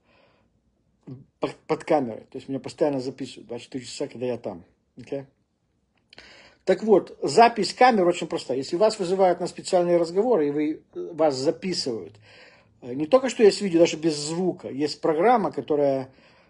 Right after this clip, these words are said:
когда берут ваш, э, за-, вашу запись без разговора, они могут по движениям, э, губ, э,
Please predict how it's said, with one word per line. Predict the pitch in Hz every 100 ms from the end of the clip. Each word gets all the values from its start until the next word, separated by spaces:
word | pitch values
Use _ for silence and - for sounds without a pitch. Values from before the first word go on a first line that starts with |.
| _
когда | 131 147 160
берут | 160 165 156 - -
ваш, | 131 175 165 - - - -
э, | 139 139 135 131 123 - _ _ _ _ _ _ - -
за-, | 131 156 196
вашу | 151 160 156
запись | 135 185 233 160 127
без | 127 156 143 -
разговора, | 151 143 151 175 165 117 - _ _ - - -
они | 143 170
могут | 175 165 170 -
по | 165 151 147 139 131 - _ _ - _ -
движениям, | 139 143 170 170 156 147 139 160
э, | 226 185 147 139 151
губ, | 165 262 156 - -
э, | 143 139